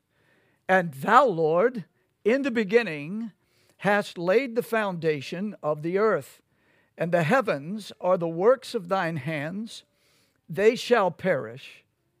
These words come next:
but thou remainest, and they all shall wax old as doth a garment. And as a vesture shalt thou fold them up,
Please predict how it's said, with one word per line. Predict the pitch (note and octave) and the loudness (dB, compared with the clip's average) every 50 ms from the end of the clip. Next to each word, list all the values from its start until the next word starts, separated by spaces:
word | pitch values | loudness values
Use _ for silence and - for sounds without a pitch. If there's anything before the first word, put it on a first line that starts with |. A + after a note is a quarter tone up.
| _ _ _ _ _ _ _ _ _ _ | _ _ _ _ _ _ _ _ _ _
but | - E3+ E3 - | 0 0 0 2
thou | G#3+ A#3 A#3+ G#3+ | 2 2 4 4
remainest, | F3 F3 F3 E3 F#3+ A3 G#3+ G3 D#3 A#2 A#2+ - - - - - _ _ _ _ _ _ _ _ _ _ _ _ _ _ _ - | 2 0 -2 -4 -4 -4 -4 -6 -8 -10 -12 -14 -18 -20 -20 -20 _ _ _ _ _ _ _ _ _ _ _ _ _ _ _ -8
and | F3+ F3+ E3 | -6 -2 2
they | G#3+ A3+ A#3 - | 4 4 4 4
all | - A3 A3+ C4+ C4 A#3+ - D3 | 4 4 4 6 6 4 4 2
shall | - - G3 F#3 F#3 F#3 | -2 -2 -2 0 0 0
wax | E3+ F#3 F3+ F3+ F3 - G3+ - | 2 2 0 0 -2 -6 -6 0
old | - A3 G#3+ F#3 E3 E3+ F#3+ | 2 2 2 2 0 -2 -4
as | F#3+ F3+ C#3+ | -6 -6 -6
doth | C#3+ E3 D3 C#3 E3 | -6 -6 -6 -4 -6
a | D3 | -6
garment. | C#3+ E3 E3+ E3+ E3 E3 D3 B2+ A#2 - - - _ _ _ _ _ _ _ _ _ _ _ _ _ _ _ _ - | -4 -2 -2 -2 -2 -4 -6 -8 -10 -14 -20 -20 _ _ _ _ _ _ _ _ _ _ _ _ _ _ _ _ -4
And | F#3+ F#3+ G3 F#3 F3 F3+ - - | -2 0 0 0 -2 -4 -2 0
as | G3 G3+ A#3 C4 C4 F#3+ A3+ - - | 2 2 4 4 2 0 -2 -2 0
a | A3 A3 | 0 0
vesture | F3+ F3 B3 C4+ A#3 - - - - F3 D3 C#3+ | 2 2 2 2 2 0 -6 -10 -8 -8 -8 -8
shalt | - - - G3 F#3 E3+ - - | -6 -4 -2 -2 -2 -2 -4 -2
thou | F3 F#3 E3+ E3+ | 0 0 2 0
fold | F3 - - - A3 A3+ B3+ C#4+ C4 | 0 -4 -4 0 4 4 4 4 4
them | C4+ B3 G3+ | 2 0 2
up, | F#3 E3 D#3+ E3+ - _ | 2 0 0 -2 -4 _